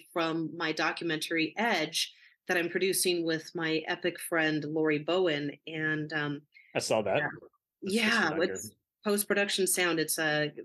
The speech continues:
Speaker 1: this dude, Cabby, over in Santa Fe, is just, is finishing, he's just finished the mix and we're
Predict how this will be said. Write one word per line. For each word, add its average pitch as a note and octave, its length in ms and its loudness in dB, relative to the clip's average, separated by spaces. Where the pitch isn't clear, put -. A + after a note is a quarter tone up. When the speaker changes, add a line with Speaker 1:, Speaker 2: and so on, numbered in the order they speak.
Speaker 1:
this E3 200 -8
dude, G3 360 0
Cabby, F3+ 480 0
over D#3+ 180 0
in E3 120 0
Santa F3+ 320 2
Fe, D#3 220 0
is D3+ 100 -6
just, - 360 -2
is D#3 340 0
finishing, E3 560 0
he's E3 240 -2
just - 180 -2
finished F3 340 0
the E3 60 2
mix E3 420 0
and D3 200 -4
we're D3+ 260 -2